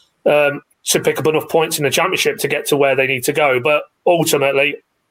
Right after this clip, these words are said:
I'm more looking at the longer term and assuming that they do maintain this trajectory, then it's next season in the Premier League. And, you know, we won't know because lads like Sorensen haven't been tested at that level, but certainly he was one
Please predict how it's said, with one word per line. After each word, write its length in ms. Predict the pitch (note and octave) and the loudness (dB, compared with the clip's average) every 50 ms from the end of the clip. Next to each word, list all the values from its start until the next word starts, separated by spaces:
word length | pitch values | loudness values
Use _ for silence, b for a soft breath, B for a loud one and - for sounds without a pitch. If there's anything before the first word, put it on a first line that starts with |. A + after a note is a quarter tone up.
| _ _ _ _ - - | _ _ _ _ -2 0
I'm 180 | D3+ D#3+ D#3 | 0 0 0
more 400 | D3 C#3+ C#3 C#3+ D#3 D#3+ D#3 C#3+ | -2 0 2 4 4 6 4 4
looking 300 | C3+ C3 - - C#3 C3 C3+ | 2 0 0 -2 -2 -2 0
at 80 | C#3 | 0
the 80 | - C#3 | 2 2
longer 320 | C#3 C#3+ C#3+ D3 C#3 C#3 | 2 2 2 2 0 -2
term 340 | C3+ - C#3 C3 B2+ B2 B2 | 0 2 2 2 2 2 0
and 200 | C3 C3 B2+ - _ _ _ _ _ _ _ _ _ _ | -2 -4 -6 -10 _ _ _ _ _ _ _ _ _ _
assuming 460 | - C#3 - - F3 D#3 C#3+ C3+ C#3+ C#3+ | -2 0 0 2 0 0 0 0 0 0
that 100 | D3+ D3 | 0 0
they 140 | C#3 C#3 | 0 0
do 240 | C3+ B2 D#3 D3+ C#3+ | 0 2 2 2 2
maintain 400 | C3+ C3+ C3 B2 - D#3 C#3 C#3 | 0 0 -2 0 0 0 0 0
this 140 | C#3 C3+ - | 0 -2 -2
trajectory, 640 | - - D3 B2+ C#3+ D3 - - - - D3 B2+ B2+ | -2 -2 -2 0 0 -2 -4 -6 -4 -2 0 0 2
then 160 | C3 C#3 C3+ | 0 0 -2
it's 380 | C3+ C#3+ - - - - - - | -2 -4 -4 -4 -4 -4 -4 -4
next 220 | - E3 E3+ - - | -4 -6 -4 -2 -2
season 260 | - D3 C3+ C3 C3+ | -2 -2 -2 -2 -2
in 80 | C3+ C3 | -2 -2
the 80 | C3 | -2
Premier 340 | B2 - D3+ C3+ C3 C3+ C3+ | -2 0 0 0 0 0 0
League. 300 | D3 D3+ D3 C#3 B2+ A#2+ | 2 2 2 0 0 -2
And, 180 | C3 B2+ B2 A#2+ _ b b b b b b b _ _ _ _ _ _ _ | -2 -4 -6 -8 _ b b b b b b b _ _ _ _ _ _ _
you 100 | - E3+ | -4 -2
know, 200 | C#3+ C3+ B2+ B2 - _ _ _ _ _ - | -2 0 -2 -4 -8 _ _ _ _ _ -6
we 140 | - C#3+ C#3+ | -2 0 2
won't 240 | C3+ C#3 C3+ C3 C#3+ | 2 2 2 2 0
know 320 | C#3+ D3+ D#3+ D#3 C3 - - | 0 0 0 0 0 -2 -6
because 460 | - A#2 - D3 C3 A#2 - - - - _ | -4 0 0 0 0 0 -2 -4 -4 -6 _
lads 320 | - E3 D#3 D3+ D#3 D3 | -2 0 2 2 2 0
like 120 | - C#3 - | 0 -2 0
Sorensen 480 | - - F3 D3+ D3+ D3+ - - D#3 | 0 2 2 2 2 0 0 0 0
haven't 220 | C#3+ C#3+ C#3+ D3 C3+ | 0 0 -2 -2 -2
been 100 | C3+ C3+ | -4 -2
tested 360 | - E3+ D#3+ - - D#3 C3+ | 0 0 0 0 0 0 2
at 40 | C#3 | 4
that 160 | C3 C3 D3+ | 2 2 2
level, 260 | C#3+ C3+ B2 C3 B2+ | 0 0 2 0 0
but 240 | B2 D3 D3+ D#3 - | 2 0 -2 -2 -2
certainly 520 | - - - F3 E3 E3 D3 C3 C3+ C3+ | -2 0 2 2 2 2 0 0 -2 0
he 180 | C3 D3+ D#3+ D#3 | 0 0 0 0
was 120 | D3 B2+ | -2 0
one 300 | A#2+ C#3 D#3 D3+ C#3 C3+ | 2 2 2 2 0 -4